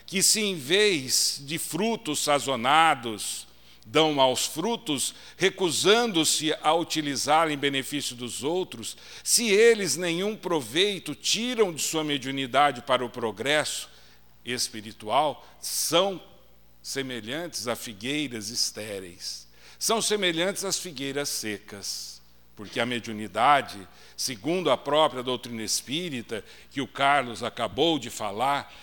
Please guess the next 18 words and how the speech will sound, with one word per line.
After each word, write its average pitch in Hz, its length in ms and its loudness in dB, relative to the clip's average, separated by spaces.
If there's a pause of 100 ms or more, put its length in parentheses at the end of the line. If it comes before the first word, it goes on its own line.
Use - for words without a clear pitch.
(240)
ele 208 260 2
mostra, 156 1000 2 (560)
a, 135 320 0
a 135 40 -2
doutrina 170 500 -4
nos 156 220 -4
mostra 170 420 0
que 180 100 -4
a 175 40 2
mediunidade 143 960 0 (280)
é 185 160 4
uma 214 220 4
ferramenta, 180 800 2
é - 20 4
um 175 100 2
instrumento 180 680 -2
de 180 340 2 (320)
trabalho, 127 1120 6